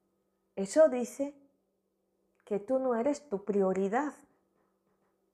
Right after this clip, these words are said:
Vale, duele oír eso,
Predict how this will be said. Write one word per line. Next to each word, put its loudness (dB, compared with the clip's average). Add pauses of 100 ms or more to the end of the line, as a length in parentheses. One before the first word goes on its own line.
(160)
Vale, 2
duele 2 (440)
oír 0
eso, -4